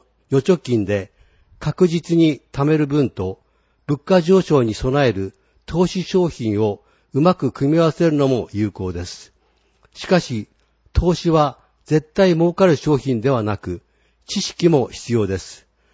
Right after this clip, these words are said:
例えば、元本割れのない個人向け国債から始めてみて、みることや、積み立て、ニーサの長期的な運用などで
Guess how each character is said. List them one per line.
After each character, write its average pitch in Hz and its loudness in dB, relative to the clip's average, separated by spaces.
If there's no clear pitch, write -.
例 190 4
え 165 4
ば、 113 0
元 151 2
本 175 2
割 170 2
れ 170 4
の 165 0
な 160 2
い 104 0
個 151 0
人 180 2
向 170 0
け 165 0
国 - -8
債 143 0
か 113 -2
ら 104 0
始 117 -6
め 135 0
て 135 -6
み 139 -6
て、 127 -4
み 143 0
る 165 0
こ - -8
と 95 -4
や、 90 -6
積 - -2
み 180 2
立 165 4
て、 151 0
ニ 190 6
ー - 0
サ 123 -2
の 107 -2
長 170 2
期 - -8
的 156 -2
な 151 2
運 151 4
用 160 4
な 156 2
ど 95 -8
で 98 -4